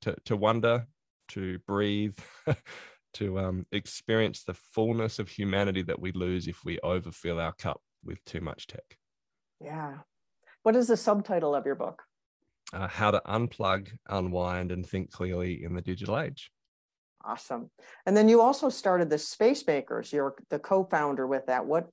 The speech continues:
Speaker 2: what is that all about?
Speaker 1: Oh, so it's, look, Space Makers is a, yes, it's, the, the book is called Space Maker, and I never intended to call it Space Maker. And I wrestled with the book title for, like, years. It took me seven years to write the book. So it's,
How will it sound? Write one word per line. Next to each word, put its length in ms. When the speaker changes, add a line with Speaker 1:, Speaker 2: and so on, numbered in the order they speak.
Speaker 2:
what 200
is 160
that 180
all 180
about? 340
Speaker 1:
Oh, 180
so 160
it's, 140
look, 160
Space 420
Makers 640
is 480
a, 520
yes, 220
it's, 180
the, 240
the 120
book 260
is 100
called 240
Space 340
Maker, 280
and 80
I 60
never 360
intended 460
to 100
call 240
it 80
Space 340
Maker. 380
And 120
I 60
wrestled 500
with 320
the 80
book 340
title 340
for, 160
like, 200
years. 260
It 60
took 160
me 80
seven 460
years 200
to 100
write 220
the 60
book. 260
So 80
it's, 140